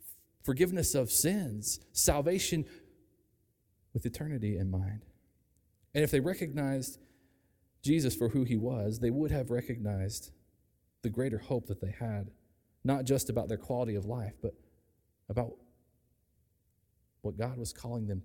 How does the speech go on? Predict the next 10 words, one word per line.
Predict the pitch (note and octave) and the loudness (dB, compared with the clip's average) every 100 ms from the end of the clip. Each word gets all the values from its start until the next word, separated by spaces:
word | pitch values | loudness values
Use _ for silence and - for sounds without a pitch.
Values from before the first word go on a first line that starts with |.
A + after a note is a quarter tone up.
| - | -8
to | |
become | G2+ F#2 - A#2 F#2 F#2 G#2+ - | -6 -4 -4 -4 -6 -8 -12 -12
as | F#2+ F2 | -10 -6
his | F2+ | -6
people, | - A#2+ A2+ - - _ _ _ _ _ _ _ _ _ _ _ _ _ _ _ - | -6 -6 -6 -8 -16 _ _ _ _ _ _ _ _ _ _ _ _ _ _ _ -4
an | |
eternal | F2 - - B2 G#2 | -4 -2 0 2 2
relationship | F#2+ G#2 G#2 G2 - | 2 0 -2 -4 -4
with | F#2 F2+ | -4 -2
him. | G2 G#2 | -2 -4